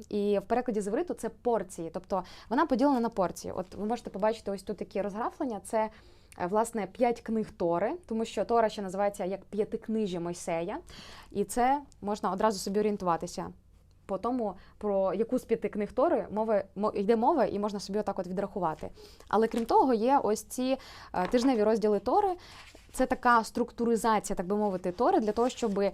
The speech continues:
по-перше, було зручніше її читати, ну а по-друге, впродовж року за рахунок цих тижневих розділів ми прочитуємо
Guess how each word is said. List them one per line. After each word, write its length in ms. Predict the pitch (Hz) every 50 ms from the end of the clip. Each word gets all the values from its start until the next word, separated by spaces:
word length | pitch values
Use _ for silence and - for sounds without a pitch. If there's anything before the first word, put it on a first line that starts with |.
| - - - - - - - -
по-перше, 460 | 233 226 - 240 220 208 - - 208
було 200 | 190 208 214 208
зручніше 480 | 202 226 233 226 - 247 226 208 - 202
її 120 | 190 190
читати, 320 | - - - 381 415 294
ну 100 | 240 254
а 40 | 247
по-друге, 400 | - - 208 233 294 349 285 226
впродовж 340 | 202 202 208 196 196 196 196
року 320 | 208 233 285 349 339 277
за 80 | 214 214
рахунок 380 | 208 208 208 233 233 226 208 -
цих 220 | - 226 202 -
тижневих 400 | - 226 196 220 214 190 190 185
розділів 440 | 226 254 330 359 277 269 214 202 190
ми 120 | 208 254
прочитуємо 800 | - - 220 - - 269 277 - 262 240 233 220 214 202 202 190